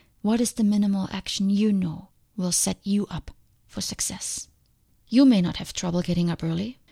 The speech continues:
but maybe you lose yourself on your phone for the first hour, instead of working out or reading something inspirational. So you could focus on that part as your small win.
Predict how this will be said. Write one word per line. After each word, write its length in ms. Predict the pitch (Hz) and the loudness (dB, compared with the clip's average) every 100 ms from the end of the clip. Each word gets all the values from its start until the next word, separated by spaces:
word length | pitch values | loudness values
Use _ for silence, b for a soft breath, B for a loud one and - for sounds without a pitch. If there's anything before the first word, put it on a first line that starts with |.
| b - | b -4
but 140 | 240 | 6
maybe 280 | 233 262 277 | 8 8 6
you 140 | 247 | 4
lose 240 | 214 226 - | 2 0 -2
yourself 340 | 208 220 196 | -2 -4 0
on 80 | 220 | 0
your 100 | 214 | 0
phone 300 | - 233 247 | -2 0 0
for 120 | 196 | -2
the 80 | 180 | -8
first 380 | - 156 - 165 | -8 -6 -6 -6
hour, 280 | 151 147 - _ - | -8 -10 -14 _ -6
instead 280 | 180 196 185 | -4 -2 -4
of 140 | - | -2
working 380 | 196 214 208 196 | -2 0 0 0
out 300 | 214 226 175 | 0 -2 -4
or 80 | 165 | -2
reading 320 | 196 208 196 | 0 2 2
something 320 | 214 190 202 | 0 -2 -2
inspirational. 680 | 185 - 190 240 - 196 202 _ _ _ _ _ _ _ _ | -4 -4 -6 -4 -6 -6 -8 _ _ _ _ _ _ _ _
So 140 | - 254 | -6 -4
you 80 | |
could 140 | 254 262 | -4 -6
focus 320 | 294 294 302 | -6 -4 0
on 120 | 262 | 2
that 220 | 262 262 | 2 -2
part 300 | - 185 - - _ | -6 -6 -6 -10 _
as 180 | 185 - | -6 -4
your 80 | 175 | -4
small 480 | - 190 185 175 214 | -4 -2 -2 -4 -6
win. 320 | 175 170 165 | -6 -6 -6